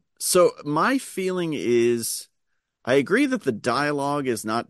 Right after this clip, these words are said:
terrible in this movie, although there's maybe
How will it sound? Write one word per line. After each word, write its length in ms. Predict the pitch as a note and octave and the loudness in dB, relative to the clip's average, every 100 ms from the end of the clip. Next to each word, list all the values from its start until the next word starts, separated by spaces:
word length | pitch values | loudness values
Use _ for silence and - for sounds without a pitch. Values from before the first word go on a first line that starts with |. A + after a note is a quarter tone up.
| _ - | _ -16
terrible 580 | - - D3 G#2 F2+ | -6 2 4 4 2
in 120 | E2 D#2 | -2 -4
this 200 | D#2+ - | -8 -4
movie, 500 | E2+ D#2+ E2+ G2+ - | -4 -2 0 0 -2
although 300 | F#2 G#2 G2+ | -2 2 2
there's 280 | G2+ G2 G#2 | 2 -2 -2
maybe 440 | G#2+ G#2+ G#2 | 0 2 0